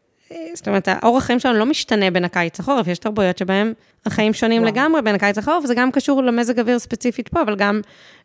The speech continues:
Speaker 1: לטכנולוגיה שמאפשרת את זה. אה, עכשיו, זה לא, שוב, זה לא טוב או רע, זה פשוט אומר שהחזרה שלנו להבנה, לאישה הפראית שבנו, היא, היא, היא טיפ-, היא מסע טיפה יותר ארוך, נגיד, ב-, בהקשר הזה.
Speaker 2: כי אנחנו מורחקות מהטבע קצת.
Speaker 1: כן.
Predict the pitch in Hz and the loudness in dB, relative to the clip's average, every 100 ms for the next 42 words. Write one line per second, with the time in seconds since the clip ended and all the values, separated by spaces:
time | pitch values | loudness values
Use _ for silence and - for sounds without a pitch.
0 | - 196 190 190 202 - 202 196 202 202 | -2 2 2 2 0 0 2 2 2 0
1 | 190 185 - 240 320 330 208 190 202 220 | 2 0 0 0 0 0 0 2 0 -2
2 | _ 208 190 185 185 185 185 185 180 196 | _ 0 2 4 2 2 2 0 0 -2
3 | 170 190 214 - - - 226 170 180 196 | 0 0 2 0 -4 -2 -2 0 2 2
4 | 214 214 196 196 254 185 165 180 - 220 | 2 -2 0 0 0 0 -2 -4 -2 -2
5 | 220 359 202 - 196 233 254 208 180 190 | -2 -4 -6 -4 0 2 2 0 0 -2
6 | 170 190 233 208 202 226 196 180 190 170 | -2 0 0 2 2 4 2 2 -2 -2
7 | 180 220 214 - _ 202 196 - 233 233 | 0 2 2 -4 _ -2 0 2 2 2
8 | 220 269 285 226 214 214 214 226 185 - | 2 2 4 4 6 4 2 -2 -4 -4
9 | 208 190 - 196 _ 202 190 - - 202 | -2 -2 -4 -10 _ -4 -2 -2 -2 0
10 | 196 190 190 175 175 196 - - 214 208 | 0 2 2 2 2 0 0 -6 -6 -6
11 | 208 196 208 208 214 214 214 208 214 196 | -4 -2 0 0 -2 -4 -6 -6 -4 -4
12 | - 202 190 185 196 - - 220 202 208 | 0 0 0 -2 -6 -10 0 2 2 2
13 | 185 165 180 - 180 185 165 196 180 170 | 0 0 -6 -4 -4 -4 -4 -4 -4 -6
14 | - 196 | -2 0